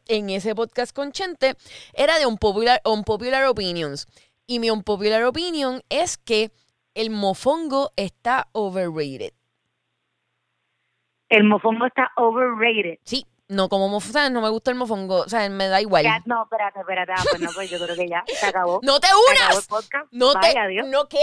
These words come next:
Speaker 1: haces? No te unas, no te unas.
Speaker 2: Mamita, ¿pero qué te pasa?
Speaker 1: <laughs>
Speaker 2: ¿Tú estás
Speaker 1: Sí.
Speaker 2: bien? ¿Pero es normal o de qué parte, de qué planeta tú eres?
Speaker 1: Pues probablemente
Speaker 2: ¿A quién no le
Speaker 1: no.
Speaker 2: gusta un mofongo?
Speaker 1: A mí.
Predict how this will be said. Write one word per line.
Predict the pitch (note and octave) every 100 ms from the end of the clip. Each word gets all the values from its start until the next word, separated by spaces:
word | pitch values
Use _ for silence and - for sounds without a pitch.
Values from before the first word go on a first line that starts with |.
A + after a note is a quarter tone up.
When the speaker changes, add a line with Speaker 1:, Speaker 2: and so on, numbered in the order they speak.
| D#4
Speaker 1:
haces? | A#3+ D#4 - A#3+ F#3+ A3
No | A#3+ A3+
te | C#4
unas, | B3 A3+ F#3+ C3+ -
no | G3+
te | G#3+ A3
unas. | F3+ D#3 G#3
Speaker 2:
Mamita, | G#3 G3+ F#3 B3 D#4 D4+
¿pero | B3 A3+
qué | G3+ G3+
te | A3
pasa? | G#3+ E3 F#3 - E4+ F#3+
Speaker 1:
<laughs> |
Speaker 2:
¿Tú | B3+ B3 A3 G3+ G#3 C#4 A4 -
estás | G#3+ B3
Speaker 1:
Sí. | E3+
Speaker 2:
bien? | G4 G4+ B3+ A3+
¿Pero | A#3+ B3
es |
normal | C#4 E4 F4+ G4 F4+
o | C#4
de | B3
qué | A3+ A3+
parte, | A#3+ B3
de | C#4 C4+ B3
qué | A#3+
planeta | B3+ C4+ C4+ C4+
tú | A#3
eres? | G3+ F3 E3+
Speaker 1:
Pues | F#3
probablemente | - G3+ F#3 G#3 B3+ E4+ F4 F4+ A#3 D#4+
Speaker 2:
¿A |
quién | -
no |
le |
Speaker 1:
no. | F3
Speaker 2:
gusta | - D#4
un | D#4
mofongo? | F4+ D#4+ B3+ B3+ D#4 F5 D#4 D#3+
Speaker 1:
A | D3+
mí. | C#3+